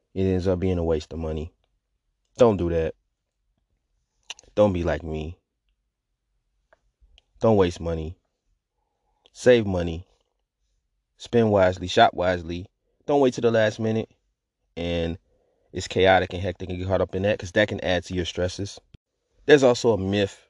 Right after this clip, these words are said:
that we need to debunk right now. Uh, myth for years been going around saying that the holiday time is the most stressful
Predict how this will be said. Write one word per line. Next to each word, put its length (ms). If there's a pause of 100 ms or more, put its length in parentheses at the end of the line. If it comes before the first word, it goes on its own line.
(140)
that 220
we 140
need 180
to 100
debunk 400
right 160
now. 220 (1160)
Uh, 340
myth 440
for 220
years 340
been 180
going 260
around 380
saying 340
that 260
the 80
holiday 320
time 260
is 80
the 60
most 400
stressful 640